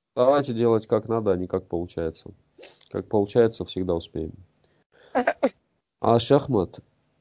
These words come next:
Speaker 1: <clears throat> Да, мажуирак, надо.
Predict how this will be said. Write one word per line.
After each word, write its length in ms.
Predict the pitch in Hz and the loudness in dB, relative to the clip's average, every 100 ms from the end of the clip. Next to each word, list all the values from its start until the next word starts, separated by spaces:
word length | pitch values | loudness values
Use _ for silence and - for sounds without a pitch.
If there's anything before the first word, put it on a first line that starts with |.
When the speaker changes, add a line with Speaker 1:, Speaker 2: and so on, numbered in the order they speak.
| - | -14
Speaker 1:
<clears throat> 500 | - 110 98 95 - | -8 -6 -6 -10 -16
Да, 680 | 104 104 104 110 117 147 160 151 _ - | -12 2 6 8 8 6 2 -8 _ -10
мажуирак, 1200 | 104 104 104 101 101 101 98 98 104 127 139 - _ _ _ | -4 0 2 2 2 4 4 6 6 4 0 -10 _ _ _
надо. 1040 | 101 101 101 101 104 101 92 - 107 151 | -8 -4 -2 2 4 2 0 4 6 6